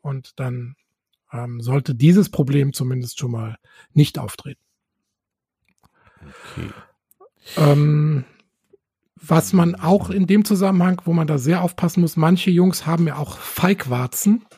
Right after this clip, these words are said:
Speaker 1: also so kleine, ähm, die heißen Kondylome,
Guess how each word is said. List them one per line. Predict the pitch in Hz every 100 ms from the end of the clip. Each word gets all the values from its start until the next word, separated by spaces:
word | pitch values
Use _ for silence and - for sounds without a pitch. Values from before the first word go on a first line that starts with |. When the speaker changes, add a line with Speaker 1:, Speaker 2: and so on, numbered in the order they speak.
| _ _ _ _ _ - -
Speaker 1:
also | 160 143
so | 143
kleine, | 135 - 139 143 139 135 - _ _ _ _ _ _ _ _ _ _ _ -
ähm, | 127 127 120 120 -
die |
heißen | 123 139 156
Kondylome, | - 139 139 131 139 165 233